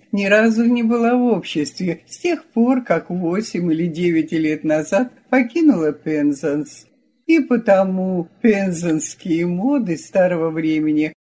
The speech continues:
оставались близки её сердцу. В январе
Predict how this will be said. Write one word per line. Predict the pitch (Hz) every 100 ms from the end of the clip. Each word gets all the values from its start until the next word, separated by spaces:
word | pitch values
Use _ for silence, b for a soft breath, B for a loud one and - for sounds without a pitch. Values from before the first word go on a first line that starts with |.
| _
оставались | - 208 226 - 214 226 226 226 202 - 277
близки | 269 233 190 - - 190 254 190 - -
её | 151 143 151
сердцу. | 147 - 147 139 - - 139 185 _ _ _ _ _ _ _ _ -
В |
январе | 214 220 226 220 214 202 185 175